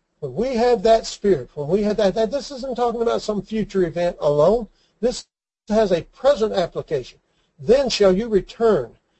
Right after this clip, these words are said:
and discern between the righteous and the wicked, between him that serves God and him that serves him not." That is the same thing as saying, "We know God."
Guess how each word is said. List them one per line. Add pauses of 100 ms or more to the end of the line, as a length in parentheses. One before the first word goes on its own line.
(140)
and
discern (260)
between
the
righteous
and
the
wicked, (520)
between
him
that
serves
God (360)
and
him
that
serves
him
not." (3000)
That (120)
is
the
same
thing
as
saying, (640)
"We
know
God."